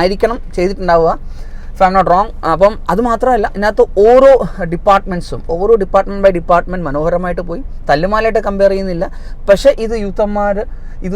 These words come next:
തൂക്കി എന്നുള്ള കാര്യത്തിൽ സംശയമില്ല. അത്രയ്ക്ക് മനോഹരമായിട്ടാണ് എനിക്ക് സിനിമ ഫീൽ ചെയ്തത്. ആ, ഇവരുടെ ആ ഒരു <clears throat> കോമ്പിനേഷൻ. And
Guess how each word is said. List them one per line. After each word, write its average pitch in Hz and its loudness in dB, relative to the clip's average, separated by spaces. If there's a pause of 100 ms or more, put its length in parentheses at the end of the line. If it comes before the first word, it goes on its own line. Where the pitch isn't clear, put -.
തൂക്കി 196 -6
എന്നുള്ള 185 -2
കാര്യത്തിൽ 175 -2
സംശയമില്ല. 160 -4
അത്രയ്ക്ക് 208 -8
മനോഹരമായിട്ടാണ് 165 -4
എനിക്ക് 147 -8 (160)
സിനിമ 165 -4
ഫീൽ 175 -8
ചെയ്തത്. 151 -6 (540)
ആ, 208 -2 (160)
ഇവരുടെ 233 4 (160)
ആ - - (120)
ഒരു 214 4 (140)
<clears throat> 170 -2
കോമ്പിനേഷൻ. 180 -2 (100)
And 180 -4